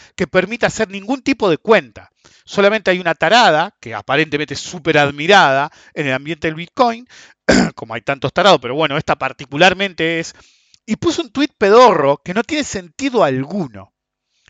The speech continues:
¿Quieren hacer análisis fundamental del Bitcoin? Ok.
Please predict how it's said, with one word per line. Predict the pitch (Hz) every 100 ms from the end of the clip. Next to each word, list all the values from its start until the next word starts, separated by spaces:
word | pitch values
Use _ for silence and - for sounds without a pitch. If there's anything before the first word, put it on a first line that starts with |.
| _
¿Quieren | 294 302
hacer | 220 -
análisis | 190 170 180 156
fundamental | - 131 123 117 - 139
del | 117
Bitcoin? | 117 - 180 196 214 _
Ok. | 110 -